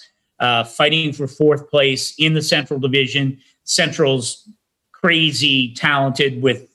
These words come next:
Carolina. They were my preseason cup pick, the Hurricanes, in first place now and followed closely by Florida and Tampa. But Dallas, of course, with the covid outbreak to start their season.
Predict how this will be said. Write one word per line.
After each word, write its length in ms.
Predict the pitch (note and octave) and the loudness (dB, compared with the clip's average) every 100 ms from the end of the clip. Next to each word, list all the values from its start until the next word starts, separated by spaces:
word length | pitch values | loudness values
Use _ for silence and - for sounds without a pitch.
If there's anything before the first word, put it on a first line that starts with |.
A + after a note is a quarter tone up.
| _ | _
Carolina. 460 | E3+ D3 C#3+ C#3+ C3 | -2 0 2 0 2
They 140 | E3+ | 0
were 80 | F3 | 2
my 160 | D#3+ D3 | 0 0
preseason 580 | E3 C3+ C#3 C3 B2+ | -2 -2 -2 -2 -2
cup 220 | D3 C#3 - | -2 -4 -2
pick, 280 | B2 - _ _ _ - | -2 -4 _ _ _ 0
the 60 | |
Hurricanes, 720 | C3+ D3+ C#3+ C#3+ C#3+ C3+ B2+ - _ _ - | 2 2 0 0 2 0 -2 -12 _ _ 0
in 160 | F3+ | 0
first 340 | F3+ F3+ D#3 - | 2 2 0 2
place 320 | D#3 C#3+ - | 0 2 0
now 220 | C#3+ C#3 | 0 2
and 160 | C3+ A#2+ | -2 2
followed 320 | D#3+ C#3+ C3 | 2 2 0
closely 380 | D#3 C#3 D#3 C3 | -2 0 -2 -2
by 180 | C3 | 0
Florida 720 | A#2+ D#3 D#3 D3+ D3+ C#3+ C3+ - _ _ _ | -2 0 2 4 2 2 0 -6 _ _ _
and 440 | C3 C3+ C3 B2+ A#2 | -2 0 0 -2 -4
Tampa. 720 | E3+ E3+ F3 E3+ B2+ A#2+ A#2+ _ _ _ - | 0 2 2 2 2 0 -4 _ _ _ 0
But 240 | C#3+ - _ A#2+ | 0 -2 _ 0
Dallas, 340 | F3+ F#3 - | 2 2 -2
of 60 | - | 0
course, 280 | D#3 D3 | 0 2
with 140 | D3 C3+ | -2 -2
the 80 | C3 | -2
covid 380 | - E3 D#3 | 0 0 2
outbreak 400 | D3 C#3+ D3 C#3+ | 0 0 0 -2
to 80 | C3+ | -2
start 460 | - - F3+ F#3+ F#3+ | -4 0 0 0 -2
their 100 | E3 | -4
season. 840 | - F3 E3 C#3 D#3+ D#3 D3+ | -2 0 0 2 2 2 -2